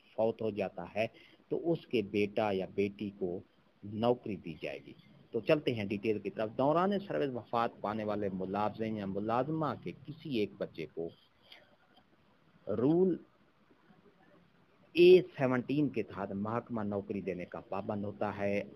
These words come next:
अगला सवाल ये होता है कि कौन सी पोस्ट पर जॉब होती है। नंबर एक, अगर बच्चे की तालीमी काबिलियत intermediate से कम है, बच्चा या बच्ची उसके लवाहिकीन में से हैं, तो उसकी अगर तालीमी काबिलियत intermediate से कम है तो स्केल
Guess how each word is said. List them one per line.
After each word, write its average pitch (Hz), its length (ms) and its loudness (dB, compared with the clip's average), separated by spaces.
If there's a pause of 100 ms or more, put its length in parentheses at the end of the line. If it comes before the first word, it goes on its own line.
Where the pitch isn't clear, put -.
अगला 143 420 2 (120)
सवाल 131 340 -4
ये 127 100 0
होता 120 200 -2
है 107 80 -2
कि 117 100 -6
कौन 113 340 -6
सी 104 180 -10
पोस्ट 95 420 -8
पर 95 200 -6
जॉब 85 260 -6
होती 82 280 -12
है। 80 180 -12
नंबर 127 280 -2
एक, - 320 -10 (1080)
अगर 165 300 0 (840)
बच्चे 135 380 -2
की 151 140 -10
तालीमी 117 440 2
काबिलियत 98 600 -2
intermediate 107 800 -2
से - 180 -12 (120)
कम 117 240 -4
है, 113 140 -2
बच्चा 104 520 -4
या 95 140 -2
बच्ची 98 540 -6
उसके 95 240 -6
लवाहिकीन 98 560 -4
में 98 180 -4
से 107 160 -10
हैं, 101 260 -6
तो 104 100 -4
उसकी 107 320 -6
अगर 104 180 -2 (120)
तालीमी 113 320 0
काबिलियत 101 540 -4
intermediate 98 600 -6
से - 80 -10
कम 120 280 -2
है 117 100 -2
तो 101 120 -10
स्केल 123 460 -4